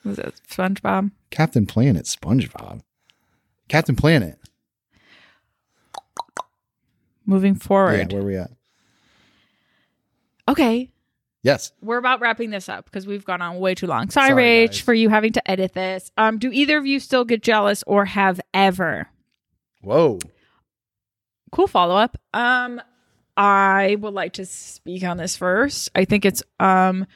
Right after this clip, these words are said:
Speaker 1: one of my favorite things about my relationship with Joe. We do, I do not. I have
Speaker 2: No.
Speaker 1: never
Speaker 2: Yeah, not
Speaker 1: felt,
Speaker 2: once.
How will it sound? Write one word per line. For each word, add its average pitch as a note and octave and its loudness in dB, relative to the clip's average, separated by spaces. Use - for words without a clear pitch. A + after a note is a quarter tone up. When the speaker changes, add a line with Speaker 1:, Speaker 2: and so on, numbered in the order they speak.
Speaker 1:
one F#3+ 2
of G3+ 0
my F#3+ -2
favorite G3 -2
things C#4 2
about E4+ 0
my F#3+ 4
relationship F3+ 0
with - -10
Joe. - -8
We D4 2
do, D4+ 0
I F#3+ 4
do C4+ -6
not. F#4+ -6
I G#3 4
have A3 0
Speaker 2:
No. A#3 2
Speaker 1:
never A#3+ 2
Speaker 2:
Yeah, A3+ -8
not A3 -4
Speaker 1:
felt, B3 4
Speaker 2:
once. - -20